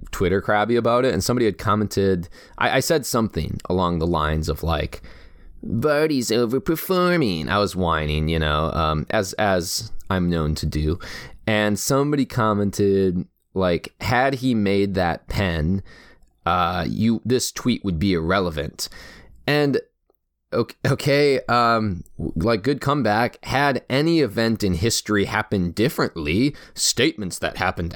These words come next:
afterwards wouldn't make sense. Like, thank you for that, of course. Like, but he missed the pen, and so let's deal in some absolutes here and some truths. Um,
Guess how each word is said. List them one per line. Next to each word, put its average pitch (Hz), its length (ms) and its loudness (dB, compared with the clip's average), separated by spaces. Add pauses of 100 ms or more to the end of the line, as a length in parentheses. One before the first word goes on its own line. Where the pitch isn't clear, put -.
(100)
afterwards 156 880 0
wouldn't 196 460 0
make 151 260 0
sense. - 560 -2
Like, 110 340 0
thank 131 380 -2
you 101 100 2
for 92 140 -2
that, 82 240 2
of - 140 -2
course. 110 420 0
Like, 92 220 -2
but 120 100 2
he 117 80 4
missed 123 320 2
the 127 100 0
pen, 107 400 0
and 87 220 0
so 95 480 2
let's 95 480 0
deal 120 260 2
in 107 100 0
some 101 180 0
absolutes 104 580 0
here 82 260 2
and 85 180 2
some 90 180 -2
truths. 92 600 0
Um, 82 360 0